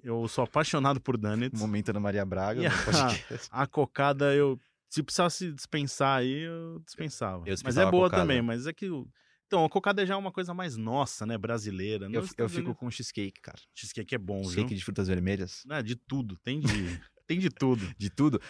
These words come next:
Speaker 2: Agora vamos voltar a falar um pouco do clássico contra
Speaker 1: Nossa,
Speaker 2: São
Speaker 1: fiquei
Speaker 2: Paulo.
Speaker 1: com fome agora.
Speaker 2: A gente sai aqui e vai comer em algum
Speaker 1: Comer um
Speaker 2: lugar, assim.
Speaker 1: donuts. Boa.
Speaker 2: Vamos comer um donuts.
Speaker 1: Tá.
Speaker 2: Vamos voltar a falar um pouco do clássico contra o São Paulo?
Speaker 1: Vamos.
Speaker 2: É, você separou o último clássico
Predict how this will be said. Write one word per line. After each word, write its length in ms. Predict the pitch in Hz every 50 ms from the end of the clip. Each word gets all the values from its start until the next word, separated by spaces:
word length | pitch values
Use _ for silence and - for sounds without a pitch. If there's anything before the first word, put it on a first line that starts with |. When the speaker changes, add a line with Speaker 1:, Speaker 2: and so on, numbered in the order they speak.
| - -
Speaker 2:
Agora 200 | - 127 165 170
vamos 180 | 156 190 226 202
voltar 260 | 202 185 - - 165
a 20 |
falar 200 | 147 - 151 135 139
um 60 | 131
pouco 240 | - 139 - - 117
do 100 | 107 139
clássico 300 | - 123 113 113 - -
contra 140 | - 107 135
Speaker 1:
Nossa, 60 | 135 104
Speaker 2:
São 20 | 95
Speaker 1:
fiquei 120 | - 117
Speaker 2:
Paulo. 160 | 120 120 104 92
Speaker 1:
com 60 | 92
fome 300 | - 120 117 107 104 101
agora. 260 | 95 92 90 87 90 95 _ -
Speaker 2:
A 40 | - 104
gente 180 | 107 - -
sai 160 | - 127 120 113
aqui 180 | 107 - 127 123
e 40 | 117
vai 120 | 110 107
comer 160 | - 117 113
em 40 | 107
algum 120 | 104 143 143
Speaker 1:
Comer 100 | 156 156
um 40 | 143
Speaker 2:
lugar, 160 | 127 120 117
assim. 60 | 110 98
Speaker 1:
donuts. 340 | 90 90 - - - - - -
Boa. 160 | 110 101 101
Speaker 2:
Vamos 120 | 110 107
comer 140 | 95 120 120
um 80 | 117 107
donuts. 400 | 98 92 85 82 80 - - - _ _
Speaker 1:
Tá. 120 | 92 90 95 _ _ _ _ -
Speaker 2:
Vamos 160 | 120 165 185
voltar 220 | 175 160 113 135
a 40 | 135
falar 180 | - 135 123 113
um 80 | 117
pouco 220 | - - 110 - 110
do 80 | 101
clássico 280 | 98 - 107 98 - -
contra 160 | - 98 90
o 20 | -
São 160 | 104 92 90
Paulo? 380 | - 117 123 120 107 95 87
Speaker 1:
Vamos. 280 | 90 98 95 87 82 - - - - - - _
Speaker 2:
É, 260 | - 110 110 110 110 113
você 220 | 113 127 - 185
separou 520 | 180 - 196 - - 180 151 156 180 180 131 - - _ _ _ _ _ _ _ _ _ _
o 80 | - 113
último 320 | 143 170 - - 151 139 -
clássico 500 | - 120 117 123 - - - - -